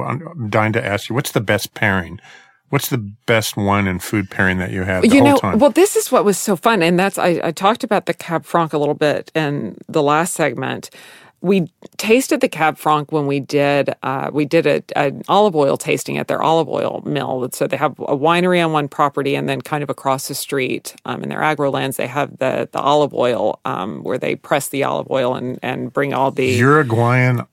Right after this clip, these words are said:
Speaker 1: Uruguayan?
Speaker 2: Gua-, yes,
Speaker 1: Olive
Speaker 2: olive oil.
Speaker 1: oil.
Speaker 2: And it was,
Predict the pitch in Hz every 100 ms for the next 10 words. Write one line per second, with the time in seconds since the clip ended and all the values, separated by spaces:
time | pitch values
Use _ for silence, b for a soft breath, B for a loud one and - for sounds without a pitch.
0 | _ - 117 131 110 107 104 127 160 170
1 | - - 165 156 143 151 139 - - -
2 | - 151 151 131 131 92 87 160 160 139
3 | 135 135 -